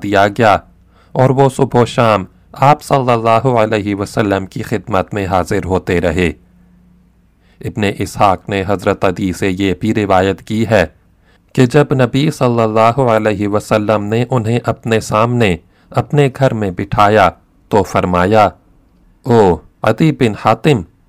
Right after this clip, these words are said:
کیا تم مذہباً کوسی نہ تھے؟ عدی کہتے ہیں کہ میں نے کہا،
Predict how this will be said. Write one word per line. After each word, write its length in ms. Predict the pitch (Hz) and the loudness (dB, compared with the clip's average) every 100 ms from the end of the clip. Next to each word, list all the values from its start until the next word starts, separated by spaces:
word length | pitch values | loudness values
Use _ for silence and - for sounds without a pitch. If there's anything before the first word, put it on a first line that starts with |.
| _ _ - | _ _ 0
کیا 160 | 165 | 0
تم 320 | 165 156 143 117 | 2 0 0 0
مذہباً 520 | 110 139 120 120 107 | 0 0 0 0 0
کوسی 420 | - 110 - 113 | 0 0 0 -2
نہ 180 | 101 131 | 2 0
تھے؟ 240 | - 170 101 - _ _ _ _ _ _ | 2 0 0 -6 _ _ _ _ _ _
عدی 300 | 101 85 98 | -6 -2 -2
کہتے 440 | - 92 - 113 110 | -2 -4 -2 -2 2
ہیں 180 | 120 | 0
کہ 180 | 120 110 | 0 -2
میں 200 | 101 98 | 0 -2
نے 160 | 95 92 | -4 -2
کہا، 320 | 101 95 | -2 0